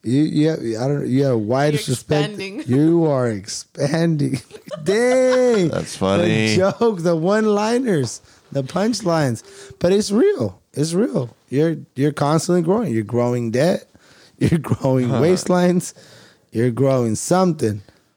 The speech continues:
Speaker 1: But it's, it's inevitable. Growth is inevitable.
Speaker 2: That's true.
Speaker 3: Can't turn it on.
Speaker 1: Progression. Progression isn't. Growth is. Progression isn't.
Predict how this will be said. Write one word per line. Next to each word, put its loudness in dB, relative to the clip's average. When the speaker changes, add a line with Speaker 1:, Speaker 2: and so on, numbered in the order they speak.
Speaker 1:
But 0
it's, 0
it's -6
inevitable. 0
Growth 0
is 0
inevitable. -2
Speaker 2:
That's -20
true. -16
Speaker 3:
Can't -4
turn 0
it 2
on. 0
Speaker 1:
Progression. -2
Progression 0
isn't. 2
Growth 0
is. 2
Progression -6
isn't. -10